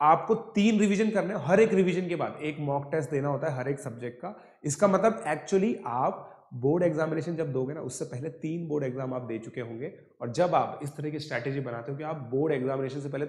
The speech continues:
तीन बोर्ड एग्जाम दे चुके हो, तो चौथे बोर्ड एग्जाम में आपकी परफॉर्मेंस अच्छी आना हंड्रेड परसेंट श्योर हो जाता है। तो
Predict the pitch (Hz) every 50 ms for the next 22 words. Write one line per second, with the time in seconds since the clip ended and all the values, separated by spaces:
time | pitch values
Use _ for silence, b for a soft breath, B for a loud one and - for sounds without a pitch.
0 | - 143 160 180 196 190 175 156 160 156 143 127 120 127 127 123 120 117 113 -
1 | 117 123 131 143 - 165 143 - - 135 139 - - 175 160 131 131 127 123 120
2 | 110 107 117 117 117 110 113 135 170 B B B B B B - - - 143 147
3 | - - 156 139 - 117 107 - - 113 113 120 156 160 - - - 170 - -
4 | - - 208 190 156 123 113 107 101 - - - _ - 135 139 135 143 - -
5 | 113 - 175 151 - - 123 120 127 127 113 120 113 - 160 170 170 - 196 175
6 | 135 B B B